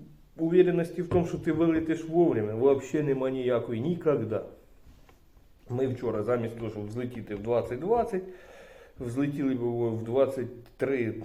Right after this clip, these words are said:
тридцять, ну, коротше, неважно, в общій сложності. То сьо, п'яте, десяте, від Яни ми виїхали в п'ять тридцять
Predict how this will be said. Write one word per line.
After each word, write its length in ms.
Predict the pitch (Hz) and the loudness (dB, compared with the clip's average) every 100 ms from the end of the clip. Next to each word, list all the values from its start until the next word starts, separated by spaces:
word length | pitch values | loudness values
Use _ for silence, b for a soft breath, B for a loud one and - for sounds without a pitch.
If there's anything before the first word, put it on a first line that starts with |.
| B B B B - - | B B B B -20 -8
тридцять, 640 | 127 151 226 - 160 151 151 - | -6 -4 -4 -4 -4 -6 -8 -4
ну, 220 | 185 156 | -2 0
коротше, 480 | 156 156 151 - 131 | 0 2 0 -2 -4
неважно, 540 | 156 143 107 98 104 B B B - | -2 0 -2 -2 -8 B B B -2
в 80 | |
общій 280 | 147 147 131 | -2 0 -6
сложності. 680 | 120 147 139 120 113 117 113 110 B B B - | -6 -2 -2 -2 -6 -8 -8 -8 B B B -8
То 280 | 208 208 151 | -2 0 -2
сьо, 340 | - 202 196 | -6 -2 -2
п'яте, 380 | - 165 - 131 | 2 0 0 -4
десяте, 500 | 131 139 170 143 113 | -6 -2 0 0 0
від 200 | 131 139 | -4 0
Яни 320 | 160 135 123 | 4 4 4
ми 140 | 120 120 | 0 -2
виїхали 500 | 139 117 113 113 107 | 0 -4 -2 -2 -4
в 140 | - | -2
п'ять 240 | 131 120 | -2 -2
тридцять 380 | 123 117 113 113 | -2 -2 -2 -8